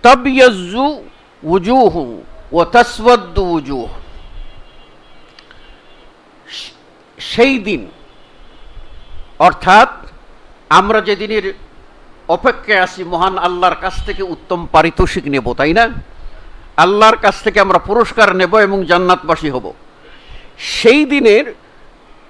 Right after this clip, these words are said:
এক দলের প্রশংসা আল্লাহ করেছেন। সেই দল হচ্ছে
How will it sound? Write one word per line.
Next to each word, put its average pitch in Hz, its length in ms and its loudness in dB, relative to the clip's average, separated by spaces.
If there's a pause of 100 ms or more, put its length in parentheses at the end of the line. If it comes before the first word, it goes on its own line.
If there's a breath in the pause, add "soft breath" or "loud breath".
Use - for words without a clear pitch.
(580)
এক 202 320 2
দলের 247 280 6
প্রশংসা 247 640 2
আল্লাহ 185 260 0
করেছেন। 127 500 -8 (1400 soft breath)
সেই 277 500 0
দল 202 440 4
হচ্ছে 240 600 -2